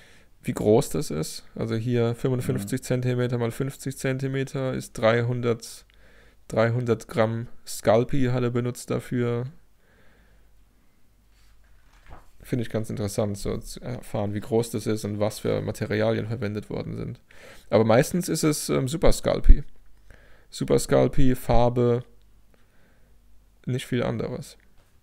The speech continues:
Speaker 1: Also Materialien, die man eigentlich sehr leicht kriegen kann, aber das Talent, um sowas
Speaker 2: Mhm.
Speaker 1: zu
Speaker 2: Also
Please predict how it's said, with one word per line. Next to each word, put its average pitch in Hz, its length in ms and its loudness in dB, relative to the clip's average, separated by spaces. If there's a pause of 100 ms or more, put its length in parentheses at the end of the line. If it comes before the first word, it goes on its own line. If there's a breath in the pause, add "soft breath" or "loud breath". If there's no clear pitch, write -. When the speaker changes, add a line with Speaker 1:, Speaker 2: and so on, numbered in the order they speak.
(720 soft breath)
Speaker 1:
Also 110 180 -6
Materialien, 110 580 2
die 120 60 -2
man 113 160 -2
eigentlich 113 300 -4
sehr 113 160 0
leicht 110 200 -2
kriegen 117 320 -2
kann, 107 320 -6
aber 113 460 -4 (420 soft breath)
das - 180 -10
Talent, 110 380 0
um 110 140 -2
sowas 110 320 -2
Speaker 2:
Mhm. 113 40 -8
Speaker 1:
zu 107 360 2
Speaker 2:
Also 113 120 -4